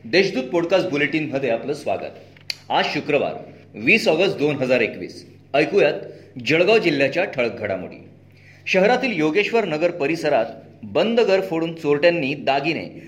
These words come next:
व पंच्याहत्तर हजार रुपयांची रोकड असा एकूण अडीच लाखांचा ऐवज लांबवल्याची घटना बुधवारी घडली आहे.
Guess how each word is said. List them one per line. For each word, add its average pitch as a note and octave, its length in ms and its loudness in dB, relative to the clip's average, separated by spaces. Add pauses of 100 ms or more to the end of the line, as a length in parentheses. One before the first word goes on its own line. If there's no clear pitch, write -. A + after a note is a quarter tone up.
(160)
व F#3 80 2
पंच्याहत्तर F#3 680 -2
हजार E3 360 0
रुपयांची D#3+ 440 -4
रोकड C3 420 2 (180)
असा D3+ 200 0 (100)
एकूण E3 320 -2 (420)
अडीच F#3 300 0
लाखांचा F3 480 -2 (120)
ऐवज C3+ 300 2
लांबवल्याची C3+ 600 -2
घटना B2 380 -2
बुधवारी A#2+ 460 -2
घडली E2 280 -10
आहे. - 240 -16